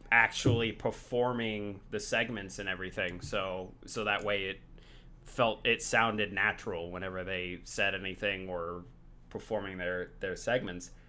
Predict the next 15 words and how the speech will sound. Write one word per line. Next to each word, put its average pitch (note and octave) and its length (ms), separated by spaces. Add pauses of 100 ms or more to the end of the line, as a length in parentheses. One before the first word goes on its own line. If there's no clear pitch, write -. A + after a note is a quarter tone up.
(560)
And F#2+ 400 (220)
I B2+ 120
always G3+ 280
think C3 180
that's A2+ 220
just, - 180
like, F#2+ 220
that's G#2+ 160
such E3+ 340
a G2 300 (480)
fucking A2+ 400
make G#2 220
or G#2+ 60
break F#2+ 460 (120)
for F2+ 600